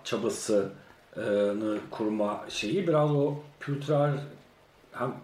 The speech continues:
kodların ayrılığını hem de işte onların bir birleştiği noktaları falan gösterme gibi bir şey var. Ee, hani o bakımdan da mesela o, o da ilginç bir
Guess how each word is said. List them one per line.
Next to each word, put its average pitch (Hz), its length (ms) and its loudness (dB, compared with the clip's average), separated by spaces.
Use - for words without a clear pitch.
kodların 120 500 2
ayrılığını 120 840 0
hem 151 240 2
de 208 320 2
işte - 240 -2
onların 180 360 4
bir 185 200 2
birleştiği 180 960 -2
noktaları 165 500 4
falan 156 300 2
gösterme 147 520 2
gibi 110 260 0
bir 104 160 -2
şey 110 300 0
var. 208 220 0
Ee, 104 340 6
hani 117 160 2
o 123 100 2
bakımdan 123 440 2
da 113 40 2
mesela 131 240 2
o, 180 80 6
o 175 220 4
da 196 60 6
ilginç 165 460 0
bir 113 200 2